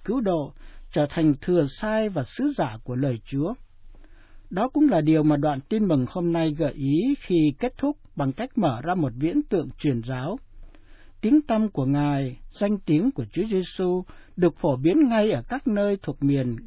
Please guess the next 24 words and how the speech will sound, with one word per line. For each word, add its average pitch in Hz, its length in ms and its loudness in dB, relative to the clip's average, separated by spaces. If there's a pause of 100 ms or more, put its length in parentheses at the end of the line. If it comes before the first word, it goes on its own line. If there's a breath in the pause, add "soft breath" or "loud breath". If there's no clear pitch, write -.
Galilea. 170 680 0 (1000 soft breath)
Đạo 170 220 0
lý 196 160 2
mới 269 240 6
mẻ 175 220 6
mà 131 180 0
Chúa 233 180 -6
Giêsu 214 380 -2
giảng 127 380 -4
dạy 139 340 -4
với 233 200 -2
uy 220 120 2
quyền 135 400 0 (360 soft breath)
chính 277 220 4
là 175 100 2
đạo 135 260 -4
lý 156 400 4
mà 160 180 0
giáo 143 280 -4
hội 165 240 0
mang 156 340 2
tới 185 220 -6
thế 208 140 -2
giới, 170 420 0